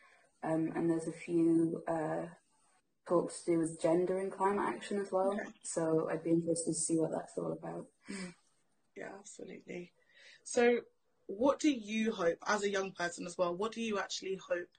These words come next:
Speaker 2: the outcomes of cop twenty-six are going to be?
Speaker 1: Um, I'm hoping that governments will commit to much swifter and much more drastic action. I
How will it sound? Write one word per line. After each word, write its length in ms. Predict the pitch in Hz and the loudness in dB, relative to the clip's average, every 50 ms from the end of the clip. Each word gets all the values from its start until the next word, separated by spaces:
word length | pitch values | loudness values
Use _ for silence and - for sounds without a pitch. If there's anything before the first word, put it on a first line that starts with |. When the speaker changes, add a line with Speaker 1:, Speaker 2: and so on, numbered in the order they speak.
| _ - - - _ _ - | _ -20 -20 -20 _ _ -2
Speaker 2:
the 120 | 196 - - | -2 2 4
outcomes 460 | - - - - - - - - - | 2 2 2 0 -4 -8 -8 -6 -6
of 140 | 87 85 - | -8 -8 -8
cop 180 | - - - - | -10 -10 -10 -8
twenty-six 460 | - - 180 175 175 - - - - - | -10 -10 -10 -10 -10 -10 -12 -10 -10 -12
are 40 | 170 | -8
going 300 | - 170 170 170 175 165 | -6 -6 -6 -6 -8 -12
to 100 | - - | -14 -12
be? 320 | - - - - - - _ _ _ _ _ _ _ _ _ _ _ _ _ _ _ _ _ _ _ _ _ _ _ _ _ _ _ _ _ _ _ _ - | -8 -8 -8 -8 -8 -12 _ _ _ _ _ _ _ _ _ _ _ _ _ _ _ _ _ _ _ _ _ _ _ _ _ _ _ _ _ _ _ _ 0
Speaker 1:
Um, 500 | 202 196 214 214 214 220 220 220 - - - _ _ _ _ _ _ _ _ _ _ _ _ | 4 6 8 8 8 8 6 4 2 -2 -8 _ _ _ _ _ _ _ _ _ _ _ _
I'm 240 | - 196 208 214 214 | 4 4 6 6 6
hoping 440 | 208 220 202 196 - 190 185 185 175 | 6 4 2 2 2 2 4 4 4
that 300 | 170 175 170 - - - - _ _ _ _ - | 4 4 4 2 0 -4 -10 _ _ _ _ 4
governments 520 | 175 170 165 165 165 160 156 160 - - | 4 4 6 4 2 2 2 0 -2 -2
will 380 | - 165 160 160 160 156 160 - - _ _ _ _ _ _ _ _ - - | 2 6 6 6 6 4 2 -4 -14 _ _ _ _ _ _ _ _ -10 -4
commit 380 | - 170 170 165 165 - - - - | 0 2 2 2 2 0 -6 -6 -2
to 80 | - 165 | 0 2
much 460 | 165 165 160 165 170 165 160 - - | 2 4 4 4 2 2 0 -2 -8
swifter 840 | - - - - 180 170 170 170 - - - 170 165 165 165 170 170 - - - _ _ _ _ _ _ - | -10 -12 -10 0 2 2 2 2 -2 -4 -2 0 0 0 0 -2 -6 -12 -20 -20 _ _ _ _ _ _ 0
and 240 | 165 160 160 160 165 | 2 4 4 6 4
much 220 | 170 170 165 - | 4 2 2 4
more 120 | 170 165 160 | 4 4 4
drastic 460 | 165 170 160 160 - - - - - | 4 2 2 0 -2 -4 -6 -2 0
action. 640 | - 156 160 156 - - - 165 160 156 160 175 - | 0 0 0 -2 -6 -8 -4 -2 0 0 0 -2 -2
I 100 | - 156 | -4 -6